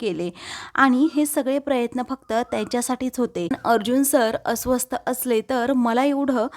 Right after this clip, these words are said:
असं बेचैन व्हायला का होतं कळतच नाही, आणि यांच्या चेहऱ्यावर असणारा हा आनंद मला एवढा खुश का करतो कळतच नाही. आता मधुभाऊ म्हणाले तसं मी खरंच यांच्या प्रेमात पडले का, असं सायली आता स्वतःलाच विचारत असते.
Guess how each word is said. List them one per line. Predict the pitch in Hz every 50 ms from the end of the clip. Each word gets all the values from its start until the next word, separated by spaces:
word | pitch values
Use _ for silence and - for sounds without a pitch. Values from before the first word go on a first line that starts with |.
| - - - - - -
असं | - 262 277 - - 262 269 240
बेचैन | 226 247 233 233 - 262 262 277
व्हायला | 277 277 269 262 269 269
का | 269 - 226 220 247 240
होतं | 247 262 226 - - 202
कळतच | 202 202 240 226 220 220 220 - 254 254 - -
नाही, | 240 226 214 196 196 190 185 - - -
आणि | 254 254 247 240 247 254
यांच्या | 262 247 233 240 226 269 262 262
चेहऱ्यावर | 285 277 269 262 254 247 233 233 233 233 233 - -
असणारा | - 233 - - 262 254 247 233 220 220 233
हा | 233 240 269
आनंद | 277 - - 247 226 233 247 254 240
मला | 233 233 254 254 247 240 240 247
एवढा | 262 269 269 269 285 285 285
खुश | - - 311 294 -
का | - - 214 202
करतो | 214 - 254 233 220 226 208 208
कळतच | 214 - 262 240 240 240 240 285 285 285 285
नाही. | 277 226 202 196 202 185 _ _ -
आता | 247 254 254 240 247 269
मधुभाऊ | 269 269 240 214 247 254 269 269 269 269
म्हणाले | 269 277 254 233 220 220 214 214 -
तसं | 240 247 - - 240
मी | 233 240 262 269 -
खरंच | - 277 269 247 240 240 -
यांच्या | 247 240 240 240 285 269
प्रेमात | 269 262 247 240 240 233 233 _ -
पडले | 226 208 208 214 208
का, | 202 208 208 247 277 - - - - - -
असं | 247 262 - - 262 262
सायली | 269 - - 262 226 214 214 233
आता | 240 247 247 247 240 269
स्वतःलाच | 285 - 311 262 - - 233 233 240 262 254 - -
विचारत | 269 233 - 226 214 208 208 208
असते. | 214 214 - - - 214 196 190